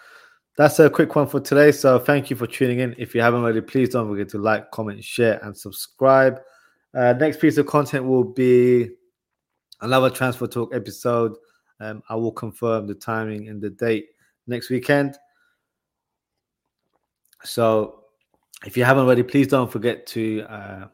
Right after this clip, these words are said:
follow me on social media at Aussie F T P on Twitter or Aussie Dot F T P on Instagram. That's where you can kind of follow my announcements for upcoming content. <clears throat> And,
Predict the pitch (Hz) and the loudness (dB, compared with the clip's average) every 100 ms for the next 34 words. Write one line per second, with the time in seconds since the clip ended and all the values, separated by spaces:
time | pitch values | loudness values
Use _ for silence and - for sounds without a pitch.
0 | _ _ - 120 117 110 - 107 - 127 | _ _ -2 -2 0 -4 -4 -6 -2 -2
1 | 135 127 101 113 101 110 107 110 - 107 | 2 2 0 -6 -8 -10 -10 -12 -10 -10
2 | 104 - 123 127 120 117 107 113 107 101 | -6 -6 0 2 2 2 -2 -2 -6 -6
3 | 107 113 104 - 104 117 120 127 127 123 | -8 -10 -14 -8 -8 -8 -6 -2 2 4
4 | 120 120 _ _ _ _ _ _ _ _ | 2 -6 _ _ _ _ _ _ _ _
5 | _ - 98 113 104 107 107 95 104 101 | _ -8 -4 -2 -4 -6 -10 -10 -10 -10
6 | - 107 107 104 104 104 - 117 120 117 | -4 -2 -2 -4 -6 -6 -8 -4 -2 -4
7 | 127 117 - 110 110 107 _ 123 - 120 | -8 -10 -4 -2 -2 -4 _ -10 -8 -8
8 | 113 104 143 127 - 143 127 - _ _ | -8 -4 -4 -4 -2 -4 -4 -12 _ _
9 | - - - - - - - - - 311 | -20 -20 -20 -20 -20 -18 -18 0 6 8
10 | 214 170 113 - _ _ _ _ _ _ | 8 4 0 -10 _ _ _ _ _ _
11 | - _ 113 104 104 104 101 | -20 _ -12 -8 -8 -8 -10